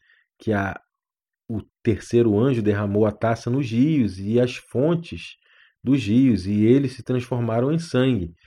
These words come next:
Então, aqui a gente tem mais uma vez uma referência à praga do Egito, quando o Nilo se transforma em sangue. E lá no livro do Êxodo, não só o Nilo se transformou em sangue, mas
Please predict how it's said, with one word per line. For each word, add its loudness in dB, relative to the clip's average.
Então, -2
aqui -6
a 4
gente -2
tem -4
mais -4
uma -4
vez -6
uma -2
referência 0
à -8
praga -2
do 0
Egito, 0
quando -2
o -2
Nilo 4
se -8
transforma -4
em -2
sangue. -2
E 0
lá 2
no 0
livro 0
do 2
Êxodo, 2
não 0
só 0
o 0
Nilo 2
se -10
transformou -2
em -2
sangue, -6
mas -4